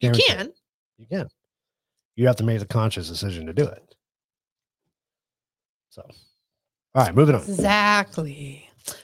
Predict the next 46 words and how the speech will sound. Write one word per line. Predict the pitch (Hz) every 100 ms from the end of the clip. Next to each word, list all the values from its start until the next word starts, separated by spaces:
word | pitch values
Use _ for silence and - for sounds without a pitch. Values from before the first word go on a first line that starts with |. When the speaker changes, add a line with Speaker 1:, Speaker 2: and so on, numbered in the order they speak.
| _
Speaker 1:
But | 220
I | 214
was | 202
playing | 202 208
devil's | 185 175 170 185
advocate. | 190 185 _ 113
Speaker 2:
I |
know. | 101 - - _ _ _ _ _ _ _
Speaker 1:
That's | 220 208
why | 214 190 190 196
we | 202
got | 196 185 190
here. | 170 165 _ _ - - - - _
'Cause, | - 196
you | 214
know, | 196
leather | 190 202 214 202
and | 190 190 180 165 _ -
potatoes | - 190 196 160
sound | - 170 160
great | 165 190
together. | - - _ - - -
Speaker 2:
That's | - -
what, | - 80 82
that's | 127 98
pretty | - 90
much | 90 -
what |
it | 113
tasted | 95 120 -
like, | 71 76 - - _
leather. | 113 - 160 -
Speaker 1:
Ugh, | -
seriously. | - 190 180 - 170 _ _ _ _ _
Speaker 2:
So, | - 160 139 - - - _ _ _ _ _ _ _ _ _ _ _ _
this | - 147
was | 175
approved | 170 - 202 180
by | 139
the | 123 120
F | 120
D | 131 143
A | 127
in | 104
nineteen | 107 107 101
seventy-seven. | 113 104 104 104 -